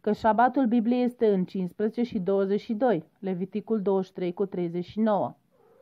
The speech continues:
Data de patru a lunii a șaptea, dacă ar fi șabat săptămânal, atunci și unsprezece, optsprezece, douăzeci și cinci a lunii a șaptea este șabat, ceea ce Scriptura nu confirmă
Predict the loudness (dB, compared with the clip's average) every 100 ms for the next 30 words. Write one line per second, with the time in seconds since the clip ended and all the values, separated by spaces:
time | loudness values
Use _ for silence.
0 | _ _ _ -2 2 4 4 2 2 6
1 | 6 6 4 4 4 4 4 4 2 0
2 | 0 0 2 2 2 2 0 -2 -2 0
3 | 4 4 2 0 0 0 -2 0 0 0
4 | -4 -12 -6 -2 0 2 0 0 2 0
5 | 2 2 2 2 -4 -4 -2 0 0 2
6 | 2 2 0 -2 -2 -2 2 2 2 2
7 | 0 0 -2 0 -2 0 -4 -2 0 2
8 | 2 -2 -4 0 0 0 -6 -4 -4 -2
9 | 0 0 0 0 -2 2 0 0 -2 -6